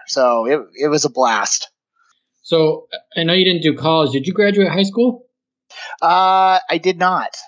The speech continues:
Speaker 2: Okay, so I won't ask you the G P A question. <laughs> Uh, what's your predicted, uh,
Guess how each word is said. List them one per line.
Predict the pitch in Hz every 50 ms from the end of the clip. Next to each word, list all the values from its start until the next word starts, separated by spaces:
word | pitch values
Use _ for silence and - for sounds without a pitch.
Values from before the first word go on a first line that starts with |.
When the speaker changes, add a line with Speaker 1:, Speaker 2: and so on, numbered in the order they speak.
| _ _ _ _ _ _ _ _ -
Speaker 2:
Okay, | - 139 139 151 156 147 139
so | 123 135
I | 127 131 139 131
won't | 120 127 143 143
ask | 143 131 -
you | - 127
the | 127
G | 117 120 143 139 135
P | 131 131
A | 131 139 139
question. | - 139 131 123 - - 143 139 135 123
<laughs> | - - 196 - - - - - - - - - - - - 285 240 - 196 196 - -
Uh, | - 156 156 - - _ _ _ _ _ _ _ _ _ _
what's | - - - - 190 165 160 -
your | 180 165
predicted, | 165 165 156 151 170 165 165 - 156 147 139
uh, | 139 135 131 131 127 123 127 127